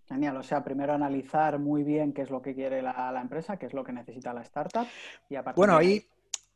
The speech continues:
Speaker 1: ahí
Speaker 2: ahí, eh, quizás un matiz, ¿no? que, que aportaría, que, eh, analizar está muy bien, ¿no? Pero hay una frase estupenda ahí, ¿no? De parálisis por análisis, que suele decir a veces, ¿no? Que el demasiado análisis a veces te lleva,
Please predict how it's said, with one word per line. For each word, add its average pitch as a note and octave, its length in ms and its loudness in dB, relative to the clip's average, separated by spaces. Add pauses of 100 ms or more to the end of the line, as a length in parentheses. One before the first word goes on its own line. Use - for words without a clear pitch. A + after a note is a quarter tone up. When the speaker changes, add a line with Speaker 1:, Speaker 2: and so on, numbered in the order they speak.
Speaker 1:
ahí E3 340 8
Speaker 2:
ahí, G#3+ 100 8 (280)
eh, C#3+ 120 2
quizás D#3+ 320 2
un F#3 100 4
matiz, D3 380 6
¿no? D3+ 200 2
que, C3+ 480 2
que C#3 80 0
aportaría, B2+ 720 0
que, A#2+ 240 -6
eh, C#3+ 120 2
analizar D#3 380 6
está F3+ 160 6
muy E3+ 160 4
bien, D#3 280 6
¿no? F#3 220 -4
Pero C3 460 -2
hay C3+ 420 -2
una C#3 180 -2
frase C3+ 300 -2
estupenda C3 420 -4
ahí, C3+ 120 0
¿no? C#3 160 0
De C3 280 0
parálisis C3+ 540 2
por C3+ 180 -4
análisis, C3+ 560 0 (480)
que B2 140 -2
suele C3+ 260 2
decir C#3 260 2
a C3+ 60 6
veces, D3 280 4
¿no? C#3+ 120 0
Que C#3 220 6
el C3 160 4 (360)
demasiado C#3 400 4
análisis E3+ 560 4 (360)
a B2+ 100 0
veces D3 280 4
te D3 160 6
lleva, C#3+ 960 8